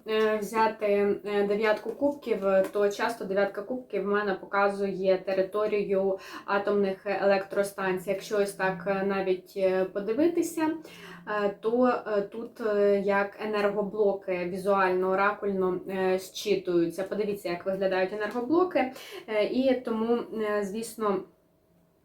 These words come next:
М, е, загроза для Чорнобильської А Е С є, що можуть пробувати атакувати,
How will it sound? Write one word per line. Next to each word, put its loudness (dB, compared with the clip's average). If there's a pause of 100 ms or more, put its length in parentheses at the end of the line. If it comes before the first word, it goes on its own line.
М, -2
е, -2
загроза 2
для 2
Чорнобильської -2
А 2
Е -2
С -10
є, 4
що -6
можуть -4
пробувати -2
атакувати, -2